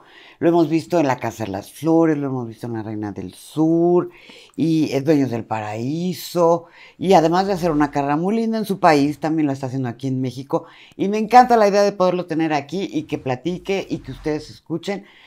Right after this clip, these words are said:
porque recuerden que no, <clears throat> no deben de creer todo lo que leen y todo lo que les dicen. Mejor escuchen a sus actores. Y bueno, vamos a dar la bienvenida a Tiago Correa.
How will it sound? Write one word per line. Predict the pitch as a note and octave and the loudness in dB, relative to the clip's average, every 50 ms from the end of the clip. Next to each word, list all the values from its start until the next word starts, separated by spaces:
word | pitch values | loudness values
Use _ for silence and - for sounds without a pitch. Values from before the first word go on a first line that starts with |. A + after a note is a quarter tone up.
| - _ _ _ | -20 _ _ _
porque | - D3+ E3+ F3+ F3+ F3 F3 F#3 | 0 4 4 4 4 4 0 -2
recuerden | E3 D#3 D#3 D3+ D#3 - F3 F#3 G3+ G3+ G#3 G3 G#3 F3+ | -2 -2 -2 -4 -4 0 2 2 2 2 2 0 -2 -2
que | - E3 D#3+ | -2 -2 -2
no, | D#3+ E3 D#3+ C3+ C3+ D3+ D#3 - - - _ _ | -2 -2 -2 -2 0 0 0 -2 -4 -8 _ _
<clears throat> | - | 4
no | G#3+ A3+ A3+ F#3 D#3+ D#3 E3 E3+ F3 F3 | 6 6 8 6 6 6 6 4 4 4
deben | E3+ F#3 F#3+ F3+ F3+ F#3 F#3 F3 | 6 6 6 6 4 2 2 2
de | D3+ D#3 D3+ D#3 | 2 0 0 0
creer | C#3+ C#3 C#3+ D3 C#3 C#3 | -2 -4 -2 -4 -6 -6
todo | D#3 D3+ D3 | -4 -4 -2
lo | D3 C#3+ C3+ C3+ | -4 -4 -6 -6
que | - A2 | -6 -4
leen | A2 A#2+ C3+ D#3+ E3 E3 D3 | -2 -2 0 0 0 0 -2
y | B2+ | -4
todo | - C#3+ C3 | -4 -4 -4
lo | C3+ C#3+ C#3 | -4 -4 -6
que | - C#3+ | -6 -6
les | D#3 D#3+ E3 D3+ | -6 -4 -4 -4
dicen. | F#3+ G#3+ - - - - - _ _ _ _ _ _ | -4 -4 -4 -4 -4 -6 -8 _ _ _ _ _ _
Mejor | - A#2+ - D#3 D#3+ | -12 -6 -4 -4 -4
escuchen | D3+ D3+ - D#3+ D#3+ D3+ - D#3+ C#3+ | -4 -4 -6 -6 -6 -4 -2 -2 -2
a | B2 G#2+ | -2 -4
sus | - - | -6 -8
actores. | G2+ - _ - D#3 E3+ F#3+ G#3+ G3+ - _ _ _ _ _ _ _ _ _ - | -12 -10 _ 0 2 2 2 2 -2 -6 _ _ _ _ _ _ _ _ _ -6
Y | E3+ D3+ | -2 0
bueno, | E3+ D3 A#2 G2+ - A#2+ | 2 2 2 0 0 2
vamos | D3 F3 F#3 E3 F3 | 4 4 4 4 4
a | F3 | 2
dar | F3 F3 | 4 4
la | F3 E3+ | 4 2
bienvenida | D#3+ D3 C#3+ C#3+ D3 E3 E3+ D#3+ E3+ - - - _ | 2 0 0 0 0 0 2 2 0 0 -4 -6 _
a | - C3+ C3 | -4 -2 2
Tiago | - F#3+ E3 D#3 C#3+ C3+ - - _ | 4 4 4 4 4 0 -2 -4 _
Correa. | - F3+ F3+ C#3+ G2+ - - | 2 2 4 4 2 -2 -6